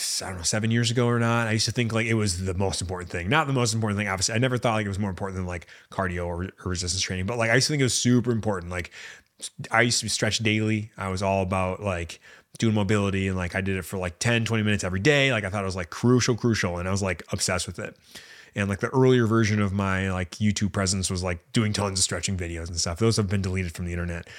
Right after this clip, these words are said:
But I was really into it. Like, I thought it was really beneficial. I felt good, and I just thought, like, "This is it." But the problem at that time is all, like, anecdotes, right? Like, people saying, like, "Oh, like, I feel so good stretching. I do, you know, this feels good," or this, that. And it just seemed like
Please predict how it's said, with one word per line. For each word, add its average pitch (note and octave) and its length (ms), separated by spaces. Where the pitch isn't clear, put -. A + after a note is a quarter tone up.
But A2+ 240
I C#3+ 80
was D#3+ 80
really G3 160
into F3 120
it. - 140
Like, G#2+ 100
I A2 100
thought B2 200
it A#2+ 40
was A#2+ 220
really C#3 180
beneficial. C3+ 380
I B2+ 100
felt B2+ 260
good, C3+ 380
and - 20
I A2 100
just - 180
thought, A2+ 100
like, G#2 200
"This A2+ 200
is A2 100
it." C#3 280
But D3+ 140
the A#2+ 60
problem D#3+ 280
at C#3+ 60
that C3 160
time B2+ 160
is A2+ 100
all, A2 100
like, A2+ 220
anecdotes, G#2 460
right? F#2+ 180
Like, G2 120
people G#2+ 200
saying, G2+ 220
like, F#2+ 100
"Oh, G3+ 160
like, F3+ 240
I G#2 140
feel C3 160
so B2+ 120
good B2 240
stretching. G#2+ 520
I F2+ 100
do, G2+ 400
you G2 80
know, F#2 180
this A2+ 600
feels A#2+ 240
good," A2+ 260
or G#2+ 100
this, A2+ 200
that. C3 120
And C3 80
it C3 120
just - 160
seemed C#3+ 160
like A2+ 180